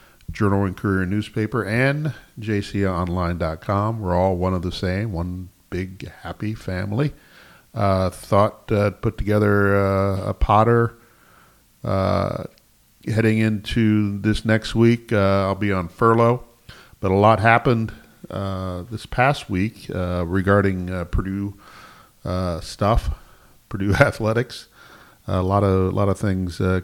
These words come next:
came about. Uh, to me, the most significant, uh, th-, news from, from the week was the, uh, was kinda two things involving football. Number one was getting a quarterback commitment from Sam Jackson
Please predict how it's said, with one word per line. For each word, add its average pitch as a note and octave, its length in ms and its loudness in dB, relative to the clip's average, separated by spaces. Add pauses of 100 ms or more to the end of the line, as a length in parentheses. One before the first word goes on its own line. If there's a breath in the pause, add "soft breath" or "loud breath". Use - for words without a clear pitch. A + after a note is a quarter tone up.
came G2 240 -2
about. G2+ 480 -2 (880 loud breath)
Uh, F#2 160 -4
to - 140 -2
me, C3 180 4
the B2 100 2
most A2 260 4
significant, G#2 720 0 (560)
uh, F2 400 -4
th-, - 140 -18 (1300)
news A#2+ 440 4
from, F#2+ 480 0
from F#2+ 240 2
the F2 80 0
week G#2+ 340 2
was F#2 240 2
the, F2 360 -2
uh, E2+ 180 -2 (760 soft breath)
was F2 320 -4
kinda G#2+ 240 0
two - 200 0
things F#2+ 360 2
involving F2+ 460 4
football. E2+ 520 2
Number F2+ 260 -2
one F#2+ 600 2
was F#2 220 0
getting G2 300 2
a D#2+ 40 -2
quarterback F#2 680 0
commitment F2+ 440 -2
from E2 160 -10
Sam G2 380 -2
Jackson F#2+ 560 -2